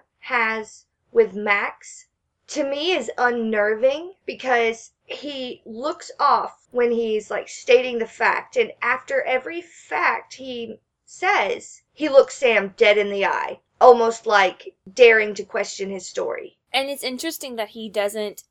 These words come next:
Speaker 2: technically lie.
Speaker 1: No, and it, it's just 'cause, mm, the way people say that, you know, you should look someone in the eye when you're wanting to convince them, but he can't look Sam in the eye when he's saying it,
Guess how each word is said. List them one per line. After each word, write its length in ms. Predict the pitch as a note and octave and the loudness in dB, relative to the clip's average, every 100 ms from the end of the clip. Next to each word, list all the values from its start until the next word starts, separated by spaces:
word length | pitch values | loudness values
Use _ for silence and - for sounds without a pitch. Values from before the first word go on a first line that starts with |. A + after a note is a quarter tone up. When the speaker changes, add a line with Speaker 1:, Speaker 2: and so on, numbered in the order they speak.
| _ - | _ -16
Speaker 2:
technically 680 | - C#4+ C#4+ C4 A#3+ G#3+ | -8 -6 -6 -14 -8 -8
lie. 520 | G3 F#3+ G3+ C#3+ A#2 - | -4 -2 -2 -6 -12 -14
Speaker 1:
No, 360 | A#3+ F4 G#3 - - - C#4+ | 0 4 4 0 -8 -6 0
and 100 | D4 | 2
it, 280 | D4 D4+ | 2 2
it's 180 | D#4 D#4 | -2 -4
just 280 | D#4 C#4+ - _ _ | -8 -8 -14 _ _
'cause, 320 | - D4 - _ _ - | -12 -12 -12 _ _ -20
mm, 460 | G#3+ C#4 C#4 C4 A#3 _ _ | -12 -10 -6 -6 -8 _ _
the 120 | D#4 | -6
way 160 | D#4+ D#4+ | -2 -2
people 240 | D#4 D4+ D4 | -4 -8 -6
say 260 | D4 C4 | 2 4
that, 140 | B3 B3 | 4 2
you 100 | B3 | -2
know, 80 | A3+ | -2
you 180 | A3+ | -4
should 260 | A3 A#3+ - | -8 -10 -6
look 140 | A#3+ - | -6 -4
someone 380 | A#3+ A3+ G#3+ G#3 | -4 -2 -4 -4
in 240 | - A3 | -4 -2
the 60 | G3 | 0
eye 300 | G3 F#3+ F#3+ | 2 2 2
when 460 | F#3 G3 F#3+ F#3 - _ _ | -2 -4 -6 -10 -12 _ _
you're 240 | G#3 G3 G3 | -2 0 2
wanting 320 | G#3 G3+ G3+ | 0 0 -6
to 100 | G3 | -8
convince 540 | G3+ G3 F#3+ G3 F#3+ | -6 -4 0 0 0
them, 340 | - E3 D#3+ F3 | -4 -4 -6 -4
but 200 | G#3 A3 | -2 -2
he 200 | - D4 - | -4 -12 -12
can't 500 | - C#4 D4 C#4+ A3+ | -8 -2 0 -2 4
look 240 | B3 - | 4 4
Sam 320 | - A3+ A#3 | -4 -2 0
in 80 | A#3 | 0
the 120 | A3+ | 0
eye 420 | G#3 A3 G3+ F#3+ F#3+ _ _ | 2 2 2 -2 -8 _ _
when 420 | F#3+ G3+ B3 B3 A#3+ | -14 4 6 6 2
he's 320 | A3 G#3 - | -4 -8 -8
saying 480 | C4 B3+ A#3+ G3 F#3+ | -2 0 0 -2 -4
it, 340 | D#3+ - - | -10 -12 -20